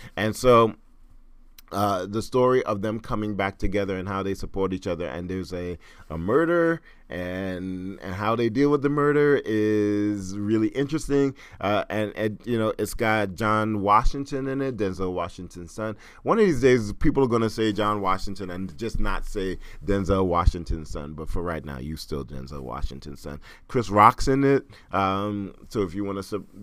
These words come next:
you wanna support that brother, go see this movie. It's called Amsterdam. Um,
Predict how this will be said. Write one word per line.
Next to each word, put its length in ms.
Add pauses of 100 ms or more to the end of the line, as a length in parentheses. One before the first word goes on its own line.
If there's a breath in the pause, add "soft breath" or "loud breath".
you 180
wanna 120
support 320
that 220
brother, 200
go 200
see 180
this 220
movie. 280
It's 120
called 280
Amsterdam. 580 (420 loud breath)
Um, 460